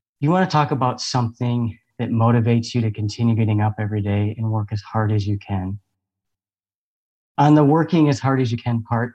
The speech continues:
n-, without question, uh, one of the things that's helped me be successful in this role is continuously trying to improve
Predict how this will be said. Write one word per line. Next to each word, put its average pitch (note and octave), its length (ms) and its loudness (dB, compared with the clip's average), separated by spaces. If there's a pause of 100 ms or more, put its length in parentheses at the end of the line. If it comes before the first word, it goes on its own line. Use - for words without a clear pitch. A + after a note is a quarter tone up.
n-, C3 100 -4 (300)
without C#3+ 440 0
question, G#2 720 -4 (160)
uh, G#2+ 320 2 (400)
one B2+ 200 0
of C#3 60 4
the B2+ 100 2
things B2+ 180 -2
that's B2+ 200 -6
helped A#2+ 460 -6
me A#2+ 480 0 (320)
be B2 80 -4
successful A#2 560 -6
in A2 80 0
this A2 200 -4
role A2 340 -2
is A2+ 280 -4 (680)
continuously B2+ 960 2
trying A2 380 0
to A2+ 60 -2
improve G#2+ 720 -2